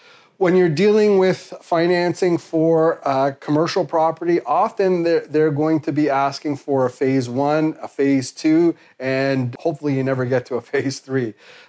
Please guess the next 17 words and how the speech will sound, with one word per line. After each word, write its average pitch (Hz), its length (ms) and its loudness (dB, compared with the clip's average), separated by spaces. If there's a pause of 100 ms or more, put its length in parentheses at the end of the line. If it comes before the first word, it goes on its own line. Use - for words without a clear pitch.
But, 143 160 0
uh, 147 220 2
phase 190 360 2
one 170 300 2
is 151 160 0
usually 160 340 2
a 156 40 0
historical 151 880 0
understanding 147 800 -2
of 123 100 -6
the 131 140 -4
environmental 139 1200 -2
contamination 139 880 -2
of 135 100 -2
a 127 60 -2
particular 131 520 -8
building. 135 500 -2